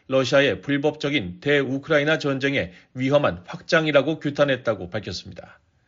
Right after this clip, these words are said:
아울러 러시아의 방위산업 기지에 대한 중국의 지속적인 지원에 대해서도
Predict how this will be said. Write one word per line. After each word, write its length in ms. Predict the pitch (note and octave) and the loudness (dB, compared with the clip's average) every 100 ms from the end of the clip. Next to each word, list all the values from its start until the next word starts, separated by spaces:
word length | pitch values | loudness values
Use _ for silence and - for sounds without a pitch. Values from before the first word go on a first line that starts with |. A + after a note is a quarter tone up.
| _ _ _ _ _ | _ _ _ _ _
아울러 380 | C3+ D3+ C#3+ G2 | 4 6 6 6
러시아의 600 | C3+ C#3+ D#3+ D#3+ C3 - | 4 4 4 4 4 0
방위산업 680 | C3+ C3+ D#3+ D#3 D#3 E3 | -4 -2 -2 -2 -2 -4
기지에 340 | - D3+ D3 D3 | -6 -4 0 0
대한 360 | C3+ D3 F#2+ | 2 2 0
중국의 540 | F2+ D3 D3 D3+ G#2+ - | -8 -6 -4 0 -2 -2
지속적인 680 | - C#3 D#3 - D3+ D#3+ A#2+ | -10 -6 -6 -4 -4 -4 -6
지원에 480 | - D3+ D#3 D3+ | -2 0 2 2
대해서도 520 | D3 B2+ A#2+ C3 F2+ | 0 -2 -2 -6 -8